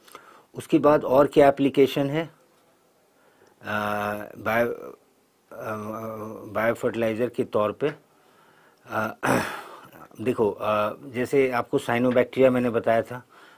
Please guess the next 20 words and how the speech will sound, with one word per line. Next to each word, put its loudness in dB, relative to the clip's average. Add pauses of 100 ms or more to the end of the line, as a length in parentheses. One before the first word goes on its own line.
(140)
तो 4
आपको 0
पता 2
है 6
Nostoc 2
और 2
Enabena -2
जो -2
है -2
वो -4
भी -4
एक, -6
अ, -4 (280)
associate -4
करता -2
है -4 (440)
with -4
the -4
cycas -2
root। -6